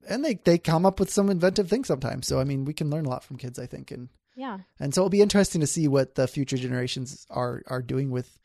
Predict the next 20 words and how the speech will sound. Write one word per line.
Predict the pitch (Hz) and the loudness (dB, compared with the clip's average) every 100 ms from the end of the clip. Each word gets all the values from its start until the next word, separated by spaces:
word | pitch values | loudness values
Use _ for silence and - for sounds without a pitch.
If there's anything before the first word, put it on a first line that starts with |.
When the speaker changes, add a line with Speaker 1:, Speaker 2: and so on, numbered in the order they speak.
| _ _ _ _ _ _ _ _ _ - | _ _ _ _ _ _ _ _ _ -14
Speaker 1:
with | 135 123 | -8 -8
food | - - - - 139 139 | -10 -20 -16 -2 2 2
and | 139 | 0
otherwise | - 143 127 127 143 - | 0 2 4 4 2 -2
when | 143 131 127 123 | -4 -2 -2 -4
they | 131 127 | -2 -2
s-, | 123 151 - _ | -4 -8 -16 _
like, | 151 139 | -6 -4
you | 262 | 0
know, | 208 208 | 4 4
because | 226 214 | 6 6
I | |
think | 208 233 226 | 4 4 2
that | 208 | 4
a | |
lo-, | 196 196 - | 4 4 2
a | |
lot | 175 190 208 | 4 6 4
can | - 190 | 2 2
be, | 180 170 | 2 0